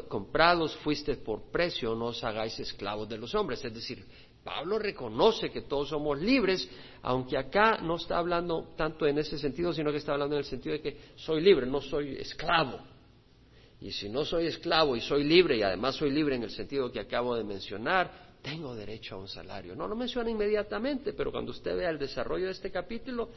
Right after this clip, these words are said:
se va a dar cuenta que Pablo está hablando de ese derecho, al que no hace uso para un beneficio mayor. "No soy apóstol". Los apóstoles tenían derecho a ser mantenidos por la iglesia.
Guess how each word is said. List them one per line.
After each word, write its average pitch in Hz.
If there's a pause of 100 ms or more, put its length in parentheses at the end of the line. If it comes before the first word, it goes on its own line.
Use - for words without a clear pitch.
(200)
se -
va 131
a -
dar 143
cuenta 135
que 127
Pablo 120
está 120
hablando 104
de 98
ese -
derecho, 127 (840)
al -
que 110
no 113
hace 110
uso 123 (240)
para 101
un 101
beneficio 95
mayor. 73 (480)
"No 165
soy 156
apóstol". 208 (1160)
Los 113
apóstoles 170
tenían 190
derecho 196
a 214
ser 208
mantenidos 156
por 160
la 156
iglesia. 240